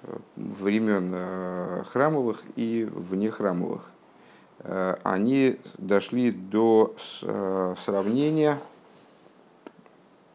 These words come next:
природы восприятия, э, в нехрамовые времена, мы сравнили их со сном, что вот, э,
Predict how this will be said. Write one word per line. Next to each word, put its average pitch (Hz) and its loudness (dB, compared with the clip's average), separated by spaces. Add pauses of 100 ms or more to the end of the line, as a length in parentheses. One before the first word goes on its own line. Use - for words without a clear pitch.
(200)
природы 117 4
восприятия, 113 2 (880)
э, 95 -2
в 90 -4
нехрамовые 104 4
времена, 104 2
мы 120 2
сравнили 110 2
их 120 -4
со 117 2
сном, 87 -2 (400)
что - -8
вот, 92 -2
э, 90 0